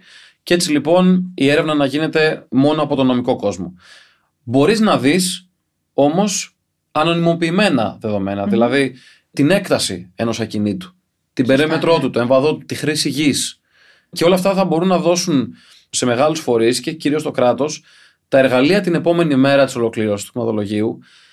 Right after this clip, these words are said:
Speaker 1: για να φτιάξουμε καλύτερες πόλεις, να σχεδιάζουμε καλύτερα πού θα βάλουμε μια βιομηχανική μονάδα, πού πρέπει να χτιστεί ένα νοσοκομείο που πιάνει μεγάλο χώρο, πού πρέπει να χτιστεί ένα γήπεδο,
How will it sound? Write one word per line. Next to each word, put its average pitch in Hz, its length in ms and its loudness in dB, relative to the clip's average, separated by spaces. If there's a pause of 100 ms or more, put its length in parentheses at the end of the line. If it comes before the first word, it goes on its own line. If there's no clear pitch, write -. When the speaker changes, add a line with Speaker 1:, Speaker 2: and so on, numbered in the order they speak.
(360)
Speaker 1:
για 135 220 -2
να 143 120 0
φτιάξουμε 185 440 -2
καλύτερες 170 520 -2
πόλεις, 113 580 -2 (120)
να 127 160 -2
σχεδιάζουμε 143 520 0
καλύτερα 143 680 2
πού 226 140 -2
θα 233 140 0
βάλουμε 151 260 2
μια 123 200 2
βιομηχανική 107 540 -4
μονάδα, 98 520 -4 (240)
πού 185 100 -4
πρέπει 196 200 2
να 190 80 0
χτιστεί 143 420 0
ένα 131 240 4
νοσοκομείο 123 840 2 (180)
που 120 100 -10
πιάνει 135 240 2
μεγάλο 120 360 2
χώρο, 110 260 -2
πού 170 160 -8
πρέπει 220 80 -4
να 214 100 0
χτιστεί 175 280 -6
ένα 139 120 2
γήπεδο, 113 540 -2